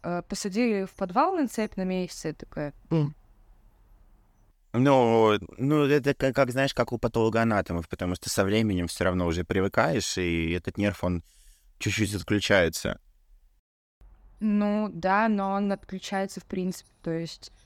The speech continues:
Speaker 1: ты не можешь отключать нерв только на жесть по работе, у тебя в принципе отключается очень много.
Speaker 2: Мгм.
Speaker 1: Ты упоминал то, что Косиченко сказала, хотя я ещё до этого не досмотрела,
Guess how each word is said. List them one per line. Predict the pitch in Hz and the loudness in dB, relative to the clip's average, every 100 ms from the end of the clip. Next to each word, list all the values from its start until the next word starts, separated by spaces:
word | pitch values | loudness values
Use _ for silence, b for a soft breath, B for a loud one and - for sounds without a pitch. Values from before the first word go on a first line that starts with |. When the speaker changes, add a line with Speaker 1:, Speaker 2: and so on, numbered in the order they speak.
| - | -10
Speaker 1:
ты | 190 | -4
не | 196 | 0
можешь | 190 269 - | 2 2 0
отключать | 262 208 - 190 - | -6 -6 -6 -4 -2
нерв | 190 190 - | -2 -4 -6
только | - 185 - 185 | -4 -4 -4 -4
на | 175 | -4
жесть | 156 175 170 | -4 -4 -6
по | - | -6
работе, | 170 165 160 156 160 | -6 -4 -6 -6 -10
у | |
тебя | - 151 160 | -10 -10 -10
в | |
принципе | - 185 175 - 151 | -6 -4 -4 -6 -10
отключается | - 156 151 - 143 139 - 151 | -8 -10 -10 -8 -10 -10 -14 -10
очень | 156 - 156 | -10 -8 -8
много. | 151 143 180 147 | -8 -10 -10 -10
Speaker 2:
Мгм. | 160 156 - | -8 -10 -6
Speaker 1:
Ты | 202 | -4
упоминал | 202 - 208 202 233 277 | -4 -4 -2 0 0 0
то, | 202 | -6
что | - | -10
Косиченко | - - - 208 214 190 175 | -12 -12 -6 -4 -2 -2 -4
сказала, | 175 - 180 220 285 | -6 -8 0 2 2
хотя | 208 - 185 | -2 -6 -6
я | |
ещё | 175 175 | -4 -6
до | |
этого | 175 165 | -6 -4
не | 175 175 | -6 -6
досмотрела, | 165 180 175 170 156 151 | -8 -10 -6 -4 -4 -6